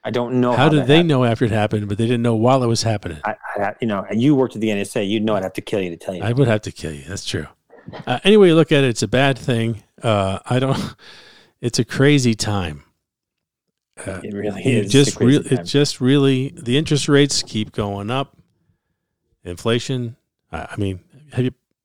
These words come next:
Speaker 2: purchased any eggs recently, Greg?
Speaker 1: Yes.
Speaker 2: It's like
Speaker 1: It's
Speaker 2: eight,
Speaker 1: insane.
Speaker 2: it's like eight dollars a dozen.
Speaker 1: <laughs> No, it's insane.
Speaker 2: For eggs, man.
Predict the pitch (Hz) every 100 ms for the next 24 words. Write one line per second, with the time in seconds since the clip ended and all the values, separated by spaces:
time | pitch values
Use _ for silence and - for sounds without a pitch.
0 | - 139 147 170 147 120 104 147 143 170
1 | - 214 233 240 _ _ _ _ _ _
2 | 98 87 - - _ _ _ - 120 135
3 | 135 139 110 110 131 135 147 143 147 143
4 | 147 143 135 160 127 - _ _ _ -
5 | 127 120 139 - 127 - 123 110 - 117
6 | 110 107 123 170 - 92 101